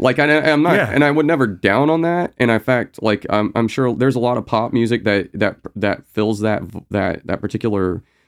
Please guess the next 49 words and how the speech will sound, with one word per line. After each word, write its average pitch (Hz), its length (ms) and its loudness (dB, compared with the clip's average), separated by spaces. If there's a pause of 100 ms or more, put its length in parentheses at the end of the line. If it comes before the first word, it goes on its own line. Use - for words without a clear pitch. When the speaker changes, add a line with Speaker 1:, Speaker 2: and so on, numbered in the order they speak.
(600)
Speaker 1:
what's - 160 -6
the 113 80 0
right 95 160 0
word? 92 400 0 (120)
Uh, 92 460 0 (240)
it's 127 140 -2
a - 20 2
need, 101 400 2
right? 101 120 2
Speaker 2:
It's 123 100 0
a - 40 2
need. 117 340 -2 (220)
Speaker 1:
Yeah. - 280 -2
Speaker 2:
I, 196 240 2
I 156 140 2
think 185 260 -4
there's 139 220 0
a 123 40 0
lot 117 300 0
of 120 60 -2
music 117 440 -2
made 107 220 -4
for 107 140 -12
people 101 380 -8
that 95 120 -8
don't 92 200 -10
like 90 200 -12
music. 104 420 -6
Speaker 1:
<laughs> - 60 -20
That's 156 1000 2
a 165 60 -2
good, 143 360 0
that's - 20 -14
Speaker 2:
And 208 220 2
Speaker 1:
a 151 60 4
good 147 140 6
Speaker 2:
it's, 143 100 4
Speaker 1:
way 127 120 4
of 117 140 -2
putting 113 140 4
Speaker 2:
it's 110 100 2
Speaker 1:
it. 98 140 2
Speaker 2:
very 139 260 4
consumable. 139 800 -2 (140)
Speaker 1:
Mm-hmm. 135 300 2 (260)
Speaker 2:
And 143 220 2
actually, 143 720 0
as 127 240 -2
a 117 280 -2